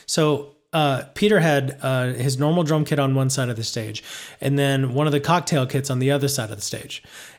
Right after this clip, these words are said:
And in the middle of the clinic, he gets up and goes over to the cocktail drum set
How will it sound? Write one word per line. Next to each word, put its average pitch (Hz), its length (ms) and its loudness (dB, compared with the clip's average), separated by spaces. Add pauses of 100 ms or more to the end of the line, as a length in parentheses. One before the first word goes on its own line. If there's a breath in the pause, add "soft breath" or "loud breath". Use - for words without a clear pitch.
And 143 160 2
in 139 80 0
the 139 40 0
middle 214 240 4
of 226 60 2
the 214 60 0
clinic, 139 320 2
he 123 100 -4
gets 147 220 2
up 131 200 2
and 131 100 0
goes 139 180 2
over 143 160 2
to - 120 -6
the 139 80 -2
cocktail 151 400 2
drum 117 220 -4
set 117 360 -6